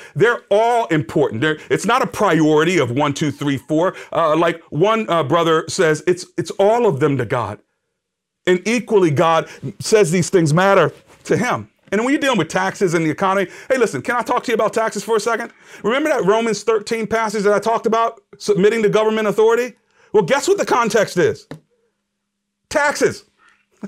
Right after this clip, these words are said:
<laughs> Taxes. Uh, oh, we forgot, we forget to tell people that. We only want to quote that verse when there are protests.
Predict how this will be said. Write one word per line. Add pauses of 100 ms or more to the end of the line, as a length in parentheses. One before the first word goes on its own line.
(120)
<laughs>
Taxes. (640)
Uh,
oh,
we
forgot,
we
forget
to
tell
people
that. (220)
We
only
want
to
quote
that
verse
when
there
are
protests.